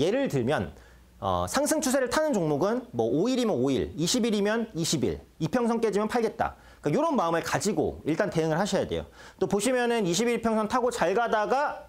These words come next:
여기 꺾이잖아요. 음봉 나오면서. 어, 이때 매도하시면 돼요.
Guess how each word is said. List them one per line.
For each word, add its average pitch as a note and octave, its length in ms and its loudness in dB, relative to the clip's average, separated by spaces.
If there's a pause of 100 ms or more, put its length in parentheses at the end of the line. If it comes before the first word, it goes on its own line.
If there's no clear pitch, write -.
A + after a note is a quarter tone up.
(180)
여기 C#3+ 140 -2
꺾이잖아요. B2+ 560 -2 (200)
음봉 D3 220 0
나오면서. E2 460 -4 (440)
어, B3+ 60 -2
이때 C#4 220 0
매도하시면 C4 480 0
돼요. G2 300 -4